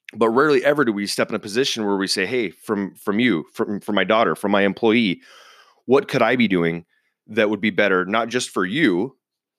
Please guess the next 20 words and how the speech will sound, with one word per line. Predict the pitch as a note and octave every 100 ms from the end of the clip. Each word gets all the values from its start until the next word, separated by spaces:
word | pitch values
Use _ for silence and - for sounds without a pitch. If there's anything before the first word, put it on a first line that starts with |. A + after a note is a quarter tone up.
| _
but | A2+ A2 A#2
for, | - B2 A2+ G#2+ -
for | - A#2+ G#2+
everybody, | G#2 E3+ G#2 D2 D2+
for | -
me? | B2 D#3+
What | F#2 G#2+ C3
would | B2+
make | B2+ B2
me | C3+
better?" | F#2+ D#2+ - _ _ - F#3+
<clears throat> | B3+ A3 D#3 F#2+ _ _ _ _ _ _ _ -
So, | - D3 B2+ - _ - - -
um, | A#2+ A#2 G#2+
you | B2+
know, | C3+
that's, | B2 C3+ -
that's | A#2+ C3+ C#3+
very | A#2+ G#2+ B2+ C#3
similar | B2+ D3 C#3+ G#2+ A2+ C#3